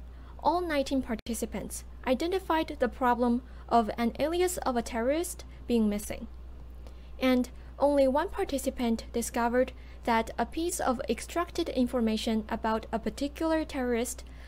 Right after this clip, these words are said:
was missing in the final presentation. However, the success of problem identification did not show a clear relation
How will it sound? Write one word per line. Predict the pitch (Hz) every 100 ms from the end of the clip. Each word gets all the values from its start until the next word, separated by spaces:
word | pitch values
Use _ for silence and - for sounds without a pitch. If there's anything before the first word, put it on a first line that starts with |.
| -
was | 233 226
missing | 220 226 277 269
in | 240 220
the |
final | 214 220 214 208
presentation. | - 202 196 185 175 - - - - - - - - - - - - - - -
However, | - 311 311 302 185 190 - - -
the | 262
success | 277 269 - 359 -
of | - 285 -
problem | - 277 269 277 262
identification | 240 247 247 226 226 233 277 359 254 254 - - -
did | - 262
not | 262 330 -
show | - 330 302
a | 277
clear | - 311 339 370
relation | 285 269 269 - 285